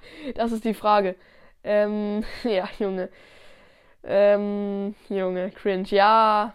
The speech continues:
okay, den, äh, blockiere ich jetzt nicht. Ja. Holy fuck, ist das cringe. Ja. Ähm, ich weiß, ist cringe.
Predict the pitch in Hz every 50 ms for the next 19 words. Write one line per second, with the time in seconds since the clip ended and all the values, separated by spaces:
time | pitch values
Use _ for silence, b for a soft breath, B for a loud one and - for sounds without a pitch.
0 | _ - - 196 - - 202 196 190 185 185 180 180 175 - - - - - -
1 | - 50 - - 190 b b b b b b b b b b b b - - -
2 | 214 - 214 202 190 196 202 202 - - 233 233 220 208 202 214 220 226 220 -
3 | - 139 175 202 208 196 202 - - _ _ - - - - - _ - - -
4 | - - - 233 240 226 233 - 208 208 - - - - - - 190 185 - B
5 | B B 262 254 240 B 202 208 233 277 370 494 - - - - _ - - _
6 | _ - - - - - _ _ - - - _ _ - _ - - - - -
7 | - _ _ - - _ _ _ _ _ - - 226 233 233 240 240 240 233 233
8 | 233 - _ _ _ _ _ - 214 - 214 208 233 285 466 - - - - -
9 | - - 220 180 185